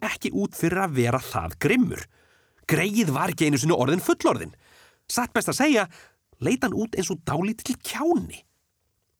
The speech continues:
„Við erum svo sannarlega mörg,“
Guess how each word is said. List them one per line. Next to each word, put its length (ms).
„Við 320
erum 500
svo 240
sannarlega 920
mörg,“ 800